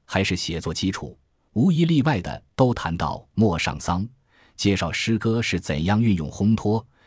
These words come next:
渲染和反衬的手法来写出罗敷的美丽的。但是，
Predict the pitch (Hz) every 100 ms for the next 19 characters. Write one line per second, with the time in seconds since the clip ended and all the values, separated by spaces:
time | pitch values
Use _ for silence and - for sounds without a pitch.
0 | - - 135 95 82 76 101 - 82 82
1 | 82 139 - 90 98 80 - - 85 92
2 | - 80 - 92 85 104 - 101 80 -
3 | - 101 85 - - _ _ _ _ _
4 | - 85 - 73